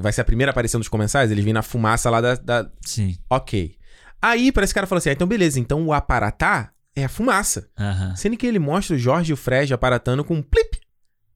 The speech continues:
Speaker 2: Sim.
Speaker 1: no começo do filme.
Speaker 2: É.
Speaker 1: Aí vira uma parada meio Power Ranger. Sabe Power Ranger quando,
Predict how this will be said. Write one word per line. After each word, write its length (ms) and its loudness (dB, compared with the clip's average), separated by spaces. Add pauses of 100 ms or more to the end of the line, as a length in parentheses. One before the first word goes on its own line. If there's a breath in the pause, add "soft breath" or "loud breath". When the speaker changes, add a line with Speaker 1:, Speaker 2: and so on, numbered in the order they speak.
Speaker 2:
Sim. 340 -6
Speaker 1:
no 120 4
começo 240 0
do 40 -6
filme. 260 -4
Speaker 2:
É. 180 -4 (600 soft breath)
Speaker 1:
Aí 340 2
vira 160 2
uma 120 4
parada 260 0
meio 140 2
Power 300 2
Ranger. 440 4
Sabe 140 0
Power 120 2
Ranger 120 -2
quando, 280 -2